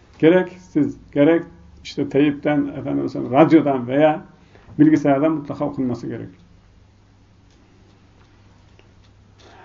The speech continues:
Hadisin devamında, e, Bakara suresine diyor, وَلَا يَسْتَطِيعُهَا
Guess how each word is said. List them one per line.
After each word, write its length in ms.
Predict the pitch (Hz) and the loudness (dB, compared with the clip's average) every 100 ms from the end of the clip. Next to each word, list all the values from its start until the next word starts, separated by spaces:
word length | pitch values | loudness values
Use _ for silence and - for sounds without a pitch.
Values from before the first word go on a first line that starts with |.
| - - _ _ _ _ | -20 -20 _ _ _ _
Hadisin 640 | 160 196 196 262 202 - 135 | 4 4 4 2 0 -6 2
devamında, 720 | 156 214 202 185 170 208 254 - - - - _ _ _ _ - | 4 6 4 2 2 0 -2 -8 -20 -20 -20 _ _ _ _ -4
e, 220 | 80 110 160 - - _ _ - 123 - - - _ _ _ _ | 0 0 -4 -10 -20 _ _ -20 -18 -18 -20 -20 _ _ _ _
Bakara 440 | 135 151 185 180 147 | -6 -4 0 0 0
suresine 680 | - 160 165 - 151 165 | 0 2 2 -2 0 0
diyor, 280 | 127 123 147 - - _ - | 0 -4 -4 -10 -20 _ -2
وَلَا 500 | 135 185 165 160 160 | 6 6 6 2 -2
يَسْتَطِيعُهَا 1400 | 147 - 151 147 170 185 175 - 139 143 190 226 240 | -4 -4 -6 0 2 2 0 -2 -2 2 4 4 -2